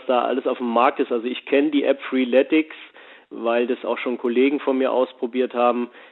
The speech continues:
Ähm, das fand ich nicht schlecht, da habe ich mir schon diverse Programme angeschaut. Also da sind auch wirklich sehr intensive Programme drin, äh, wo man durchaus, äh, neben der Stabilität,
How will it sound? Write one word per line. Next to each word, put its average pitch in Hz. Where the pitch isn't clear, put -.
Ähm, 117
das 120
fand 135
ich 135
nicht 135
schlecht, 147
da 131
habe 127
ich 135
mir 127
schon 123
diverse 120
Programme 113
angeschaut. 131
Also 110
da 113
sind 123
auch 117
wirklich 117
sehr 113
intensive 113
Programme 131
drin, 127
äh, 113
wo 117
man 120
durchaus, 135
äh, 123
neben 127
der 127
Stabilität, 123